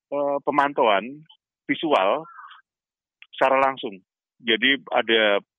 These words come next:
cerita Pak Wagiman yang dia,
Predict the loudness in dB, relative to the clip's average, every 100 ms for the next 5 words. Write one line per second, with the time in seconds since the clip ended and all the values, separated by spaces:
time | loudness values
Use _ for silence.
0 | _ _ _ _ _ -2 0 0 0 0
1 | -2 -8 -4 -2 -2 -4 0 0 -2 -10
2 | -20 _ _ _ _ _ _ _ -2 0
3 | -2 -2 2 2 2 2